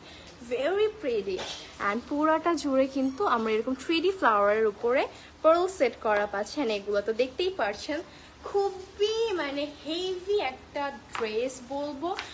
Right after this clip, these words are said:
but হোয়াইটের উপরে, হোয়াইট খুবই gentle একটা color। সবাইকে যে কোনো সময়, যে কোনো সিচুয়েশনে হোয়াইট যদি আপনি choose করেন, তাহলে it will be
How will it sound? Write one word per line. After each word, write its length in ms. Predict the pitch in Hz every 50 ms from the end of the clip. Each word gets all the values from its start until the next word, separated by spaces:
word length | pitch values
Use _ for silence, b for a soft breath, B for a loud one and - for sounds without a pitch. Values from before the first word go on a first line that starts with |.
| B B B
but 100 | 220 214 214 - 220
হোয়াইটের 460 | 220 214 220 226 247 - 320 339 339
উপরে, 420 | 311 285 - - 320 320 330 370 392
হোয়াইট 400 | 294 - 220 202 202 214 247 - - -
খুবই 300 | - 339 330 370 330 -
gentle 520 | - 262 226 226 233 226 - 339 349 339
একটা 280 | 330 339 339 - 339 330
color। 420 | - 311 294 294 294 302 320 359 370 B B B B B
সবাইকে 760 | - - 349 349 359 349 359 359 359 370 359 359 - 359 330
যে 220 | 262 - 285 311 -
কোনো 300 | - 392 392 381 381 -
সময়, 340 | 381 381 339 311 311 302
যে 160 | 269 277 302 320
কোনো 240 | 330 381 381 392
সিচুয়েশনে 680 | - - 311 277 - - 285 277 277 - 320 320 359 415 - B B B B B - -
হোয়াইট 320 | 233 277 302 339 392 381 370
যদি 260 | - 392 359 320 311
আপনি 240 | 269 269 - 269 269 -
choose 180 | - 262 269 294 - 262 240
করেন, 320 | 226 214 226 269 330 294
তাহলে 500 | 254 220 247 262 277 262 269 302 359 427 - - -
it 200 | - - - 208
will 200 | 226 226 214 214
be 60 | 247